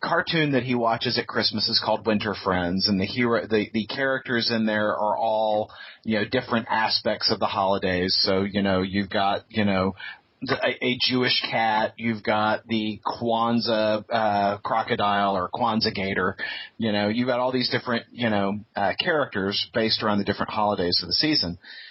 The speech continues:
And so in the letters page, it says, "Happy belated holidays.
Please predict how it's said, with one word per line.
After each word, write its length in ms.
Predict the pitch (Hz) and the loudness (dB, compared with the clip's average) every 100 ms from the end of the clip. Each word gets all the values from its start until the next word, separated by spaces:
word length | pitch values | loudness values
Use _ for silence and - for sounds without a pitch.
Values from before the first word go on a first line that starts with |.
| - - | -20 -6
And 140 | - 147 | -2 0
so 280 | 165 151 | 2 0
in 120 | 147 160 | 2 2
the 80 | |
letters 320 | 147 185 202 - | 2 0 0 0
page, 220 | 135 123 | -2 0
it 60 | - | 0
says, 200 | 151 131 | 0 0
"Happy 400 | - 220 240 226 | 0 -2 -2 -2
belated 340 | 196 185 180 | 0 0 0
holidays. 720 | 170 156 165 175 147 117 90 | 0 0 0 2 2 0 0